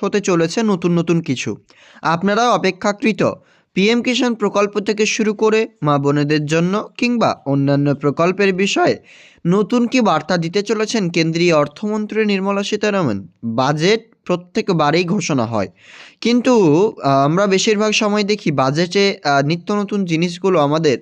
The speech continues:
যেগুলো এক্সপেক্টে থাকে বা আমাদের ধারণার মধ্যে থাকে, তার থেকে বাইরে চলে যায়। অর্থাৎ পিএম কিষাণ প্রকল্প শুনে আসছেন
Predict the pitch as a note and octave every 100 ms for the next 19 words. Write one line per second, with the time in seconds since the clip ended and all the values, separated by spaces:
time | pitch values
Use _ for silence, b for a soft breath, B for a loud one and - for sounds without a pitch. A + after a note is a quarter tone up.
0 | C3 D3 E3 G#3 A3+ D3 - - G#3 G#3+
1 | G#3 D3 C3 D3 D#3 D3 B B - E3+
2 | G3 G3+ E3 D#3 F3 G3+ G3 D#3 C3+ C#3
3 | C#3+ A#2+ E3 A3 - - E3+ F#3+ A3+ G#3+
4 | E3+ C#3+ D#3 E3 E3+ C3 A2 G2 - -
5 | b b b F3 G3 A#3 A#3 B3 G#3+ A3+
6 | A3+ A3 A3+ G3+ G3+ G#3 G3+ G3+ G#3 F3+
7 | E3+ D3 D3 A3 A#3